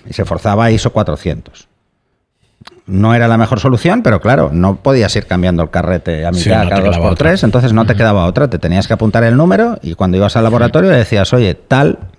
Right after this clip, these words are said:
Speaker 1: fuérzalo, a partir de, de esta línea fuérzalo a cuatrocientos", ¿no? O sea, a partir de este número de fotograma.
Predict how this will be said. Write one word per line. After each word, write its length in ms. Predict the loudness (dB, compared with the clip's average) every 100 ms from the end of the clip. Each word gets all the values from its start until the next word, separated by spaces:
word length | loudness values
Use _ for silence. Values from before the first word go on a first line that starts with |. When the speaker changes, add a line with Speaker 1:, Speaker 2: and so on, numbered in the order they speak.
| -10
Speaker 1:
fuérzalo, 520 | -4 -2 -2 -6 -6
a 60 | -6
partir 320 | -6 -2 0
de, 200 | 2 0
de 180 | 0 -2
esta 240 | 0 0
línea 260 | 2 2 0
fuérzalo 400 | 0 -2 0 -2
a 40 |
cuatrocientos", 560 | -2 -4 -8 -10 -10 -14
¿no? 100 | -12
O 840 | -12 -14 _ _ _ _ -20 _ -8
sea, 100 | -6
a 20 |
partir 320 | -4 -4 -2
de 80 | -2
este 200 | -2 0
número 280 | 2 2 0
de 60 |
fotograma. 500 | -2 -4 -4 -4 -8